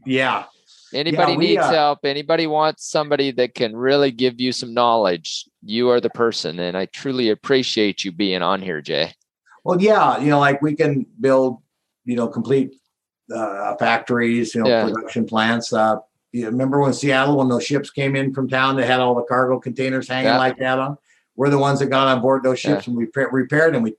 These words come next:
Speaker 1: we got on a ship in Seattle and repaired them on the way to Yokohama or
Speaker 2: Yeah.
Speaker 1: all the way to Busan, uh, riding. And so
Speaker 2: Yeah.
Speaker 1: a co-, company that can do that, that's a lot of
Speaker 2: Yeah.
Speaker 1: rigging with those boxes and then
Speaker 2: Yeah.
Speaker 1: fixing all the s-, steel that was torn. Yeah. So if we can do that, you can do just about anything.
Speaker 2: Yeah.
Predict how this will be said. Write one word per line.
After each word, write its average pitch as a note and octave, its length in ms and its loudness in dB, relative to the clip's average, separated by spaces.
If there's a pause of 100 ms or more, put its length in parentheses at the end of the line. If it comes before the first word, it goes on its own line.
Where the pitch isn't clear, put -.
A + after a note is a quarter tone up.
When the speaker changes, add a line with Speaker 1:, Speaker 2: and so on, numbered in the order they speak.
Speaker 1:
we A#2 140 -6
got B2+ 220 2
on C#3 140 0
a B2+ 60 0
ship C#3+ 240 -4
in C3+ 80 -4
Seattle C#3+ 400 0
and A#2+ 80 -2
repaired C3 360 0
them C3 100 -2
on B2+ 60 0
the B2+ 80 0
way B2+ 140 2
to B2 60 -2
Yokohama B2 600 0
or C#3+ 80 -10 (340)
Speaker 2:
Yeah. F#2+ 220 -2
Speaker 1:
all A#2 180 0
the A#2 60 0
way A#2+ 120 4
to A2 80 0
Busan, B2 640 -2 (640)
uh, G#2+ 240 -2
riding. B2 460 2
And A2+ 200 -2
so D3 200 0
Speaker 2:
Yeah. G#2 360 -2
Speaker 1:
a B2+ 40 -20
co-, D3+ 240 -4
company G#3 380 2
that D#3 160 -2
can C#3 120 -2
do C#3 120 2
that, A#2 320 2 (120)
that's D3+ 220 0
a F3+ 40 -2
lot F3 200 4
of D3+ 60 2
Speaker 2:
Yeah. D3+ 60 2
Speaker 1:
rigging D3 260 0
with G#2+ 140 -6
those G#2+ 200 -6
boxes B2 480 -2
and G2 120 -10
then G#2 220 -10 (220)
Speaker 2:
Yeah. G2 80 -6
Speaker 1:
fixing A#2+ 320 -4
all A#2+ 160 2
the A#2+ 80 -2
s-, - 240 -14
steel C3 400 -2
that A#2+ 80 0
was A#2+ 140 -6
torn. C3+ 300 -2 (440)
Yeah. A#2 200 2
So C#3 180 -2
if - 80 -2
we G#3+ 120 2
can F#3+ 120 4
do D#3+ 100 4
that, C#3+ 240 2
you C3+ 80 0
can C3 120 0
do B2+ 160 2
just A#2+ 220 -2
about A2+ 260 0
anything. G2+ 220 -2
Speaker 2:
Yeah. F2 200 0